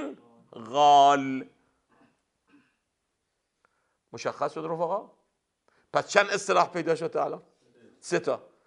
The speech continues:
تشیعٌ خفیف، تشیعٌ رافضی و رافضی چی؟ مغالی. این را دقت کنید. حالا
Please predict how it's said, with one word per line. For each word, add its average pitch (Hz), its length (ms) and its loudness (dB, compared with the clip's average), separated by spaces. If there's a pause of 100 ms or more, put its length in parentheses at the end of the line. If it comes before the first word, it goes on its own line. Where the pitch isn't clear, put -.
(200)
تشیعٌ 147 540 -4
خفیف، 147 480 -10 (920)
تشیعٌ 156 580 -2
رافضی 123 760 -4 (800)
و 127 120 -2
رافضی 143 680 0
چی؟ 175 320 -6 (800)
مغالی. 110 480 -6 (1200)
این 185 200 -2
را 196 400 2 (840)
دقت 135 360 -2
کنید. 131 220 -14 (1400)
حالا 113 280 -4